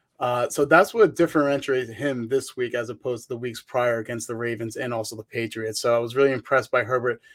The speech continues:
making those adjustments and what have you. Keenan got back on track too, 'cause we've, we've been talking a little, um, uh, he just hasn't been right, uh, the last couple of weeks.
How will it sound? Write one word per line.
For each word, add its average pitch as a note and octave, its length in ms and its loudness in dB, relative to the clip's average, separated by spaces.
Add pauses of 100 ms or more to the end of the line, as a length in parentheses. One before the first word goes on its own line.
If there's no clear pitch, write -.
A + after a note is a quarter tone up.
(140)
making B2 280 -4
those A#2 180 -2
adjustments A2+ 760 -2
and B2+ 160 -8
what A2+ 120 -4
have A#2 240 -2
you. A2+ 100 -2
Keenan F#3 440 4
got C3+ 280 4
back A#2+ 240 -4
on A#2 140 -6
track A#2+ 280 2
too, D3 140 0
'cause B2+ 160 -4
we've, F#3+ 240 -6 (400)
we've G3 120 4
been A#3 100 -2
talking A3 260 2
a - 20 -2
little, G3+ 380 4
um, D#3 400 6 (240)
uh, D#3+ 320 8 (320)
he F3 80 -4
just G#3+ 180 -4
hasn't G#3+ 260 2
been F3+ 140 2
right, E3 280 6
uh, B2+ 240 -2
the B2 40 -6
last B2+ 200 -2
couple B2+ 240 -4
of A#2+ 80 -8
weeks. B2 400 -6